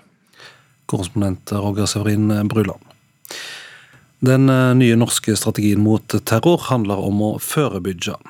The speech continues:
og i dag kan Politiets tryggingstjeneste hente og lagre informasjon om, eh,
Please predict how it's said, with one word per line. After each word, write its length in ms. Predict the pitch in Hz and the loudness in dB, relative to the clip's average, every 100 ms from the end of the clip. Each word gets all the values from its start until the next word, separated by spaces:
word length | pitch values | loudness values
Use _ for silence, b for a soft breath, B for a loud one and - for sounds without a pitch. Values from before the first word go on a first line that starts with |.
| - | -8
og 80 | 117 | -4
i 60 | |
dag 260 | 113 135 165 | -2 -4 -4
kan 380 | 147 135 127 117 | -2 0 0 -2
Politiets 400 | 120 110 110 95 | -4 -4 -4 -4
tryggingstjeneste 1040 | - 98 95 92 107 101 - - 107 107 | -6 -4 -4 -4 -4 -4 -6 -4 -2 -2
hente 300 | 110 113 - | -4 -6 -4
og 100 | 101 | -2
lagre 320 | 104 101 92 95 | 0 -2 -2 -6
informasjon 600 | 95 127 107 117 147 156 | -6 -4 -2 0 0 0
om, 240 | 131 117 | 0 0
eh, 100 | 107 | -2